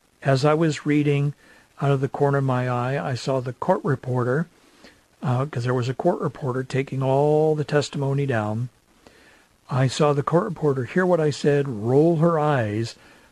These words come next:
like, "Oh, wow, that was harsh." And then I finished and, uh, stopped talking.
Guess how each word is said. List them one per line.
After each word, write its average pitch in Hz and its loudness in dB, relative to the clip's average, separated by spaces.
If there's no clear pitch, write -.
like, 127 -2
"Oh, 143 4
wow, 131 2
that 117 -2
was 117 -2
harsh." 113 -6
And 139 4
then 135 2
I 120 -2
finished 160 0
and, 123 0
uh, 113 2
stopped - -6
talking. 143 0